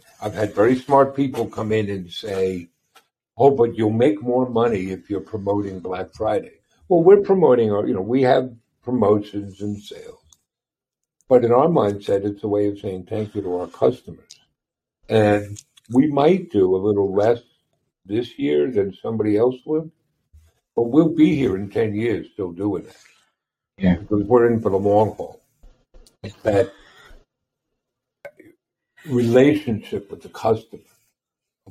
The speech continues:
Speaker 1: We gotta earn their trust. You know, we gotta, and for them to keep coming back. And so far, it's working.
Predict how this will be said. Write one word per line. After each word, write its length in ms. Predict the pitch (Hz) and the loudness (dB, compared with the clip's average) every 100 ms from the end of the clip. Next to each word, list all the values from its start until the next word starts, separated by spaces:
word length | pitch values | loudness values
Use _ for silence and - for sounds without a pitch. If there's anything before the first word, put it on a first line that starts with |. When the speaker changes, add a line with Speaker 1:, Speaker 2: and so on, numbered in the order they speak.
| 95 | -8
Speaker 1:
We 100 | 123 | -2
gotta 300 | 123 107 92 | 0 0 -2
earn 320 | 113 117 127 | -2 0 2
their 240 | 123 117 113 | 4 4 2
trust. 440 | - - 90 - _ _ _ _ _ _ _ _ _ _ | -8 -6 -6 -8 _ _ _ _ _ _ _ _ _ _
You 100 | 90 | -20
know, 180 | 95 95 | -20 -16
we 140 | 98 101 | -8 -6
gotta, 360 | 101 92 - 104 | -4 -4 -6 -6
and 240 | 98 95 - - | -8 -10 -16 -10
for 100 | 113 | -8
them 260 | 101 101 | -6 -8
to 80 | 98 | -10
keep 280 | 98 110 104 | -8 -6 -4
coming 280 | 107 95 101 | -4 -4 0
back. 380 | 127 - - - | 2 2 0 -16
And 160 | 107 | -18
so 260 | - 120 117 | -4 -2 -2
far, 280 | - 107 92 | 0 -2 -2
it's 180 | - _ | -8 _
working. 300 | _ _ | _ _